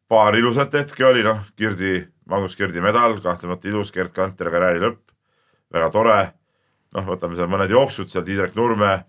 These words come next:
äh, Kaur Kivistik, noh, Xenia Balta. Noh, oli, oli okeid asju küll, noh. Tegelikult ka Rasmus Mägi kuues koht, ütleme, ei saa öelda, et see nüüd, noh, ütleme, et oleks mingi täiesti jama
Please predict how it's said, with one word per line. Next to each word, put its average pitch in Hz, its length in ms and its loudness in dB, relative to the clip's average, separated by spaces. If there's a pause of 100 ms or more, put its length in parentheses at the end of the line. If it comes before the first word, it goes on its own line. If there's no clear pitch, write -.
(480)
äh, 85 400 0
Kaur 90 240 0
Kivistik, 101 640 -4 (220)
noh, 92 100 -6
Xenia 95 320 -2
Balta. 107 380 0 (640)
Noh, 104 160 0
oli, 123 160 2
oli 135 240 2
okeid 131 320 0
asju 127 300 -2
küll, 127 140 -2
noh. 92 120 0 (240)
Tegelikult 143 260 2
ka 123 120 2
Rasmus 127 200 -2
Mägi 131 220 -2
kuues 156 240 -2
koht, 160 300 2
ütleme, 101 240 -6
ei 95 40 -4
saa 135 140 4
öelda, 98 160 0
et 90 120 -8
see 98 120 -4
nüüd, 98 340 -8 (380)
noh, 107 160 2
ütleme, 98 240 -4
et 92 100 -10
oleks 98 200 -6
mingi 104 140 -8
täiesti 107 360 0
jama 110 240 2